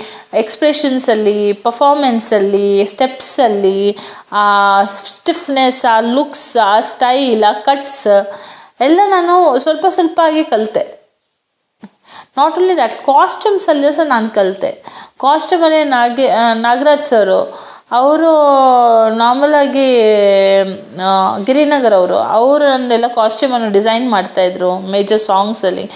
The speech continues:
So ನನಗೆ ಬೇಕಾಗಿರುವಂಥ ಐಟಮ್ ಸಾಂಗ್ ಯಾವ ಟೈಪ್ ಬೇಕು ಅಂದರೆ ಸ್ವಲ್ಪ ಎಷ್ಟು ಎಕ್ಸ್‌ಪೋಸ್ ಬೇಕಂತ ಆ ಟೈಪನ್ನು ಮಾಡಿಕೊಟ್ರು ಅವರು.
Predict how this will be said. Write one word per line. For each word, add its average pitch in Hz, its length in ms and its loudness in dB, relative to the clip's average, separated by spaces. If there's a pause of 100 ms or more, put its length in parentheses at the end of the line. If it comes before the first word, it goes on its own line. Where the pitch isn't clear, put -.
(280)
So 240 120 0
ನನಗೆ 240 240 -2
ಬೇಕಾಗಿರುವಂಥ 359 1040 0
ಐಟಮ್ 277 380 -2
ಸಾಂಗ್ 277 320 -4
ಯಾವ 240 340 0
ಟೈಪ್ 277 260 0
ಬೇಕು 247 220 0
ಅಂದರೆ 214 200 0
ಸ್ವಲ್ಪ 220 240 -4
ಎಷ್ಟು 226 300 0
ಎಕ್ಸ್‌ಪೋಸ್ 247 420 -2
ಬೇಕಂತ 214 400 0 (420)
ಆ 254 100 0
ಟೈಪನ್ನು 311 600 0
ಮಾಡಿಕೊಟ್ರು 233 640 -2
ಅವರು. - 360 -4